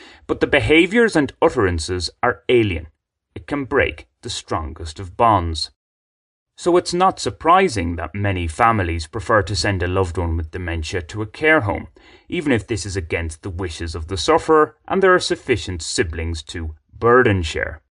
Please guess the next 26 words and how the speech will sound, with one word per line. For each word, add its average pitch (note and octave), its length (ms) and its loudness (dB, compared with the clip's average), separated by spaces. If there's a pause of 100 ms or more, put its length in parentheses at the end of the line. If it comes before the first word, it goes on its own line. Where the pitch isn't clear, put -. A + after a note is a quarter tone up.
(460)
While A2 220 2
the F#2 80 -4
mental A2+ 400 0
decline F#2+ 440 -2
is E2 120 -4
severe, A2 580 2 (160)
he G#3 160 0
or A#3 80 6
she G2 320 -2
may F#2+ 160 -2
be G2+ 140 0
in A2+ 80 2
a A#2+ 40 -2
good E2 440 -8
physical F#2 580 -8
shape. B2+ 480 0 (460)
Thus, - 420 2 (200)
living D3+ 420 2
with F#2 140 0
the F2 80 -8
condition E2 640 -8 (100)
could D3+ 200 -8
go E3+ 180 6
on E2 240 -2
for - 220 -4
years. A2+ 640 0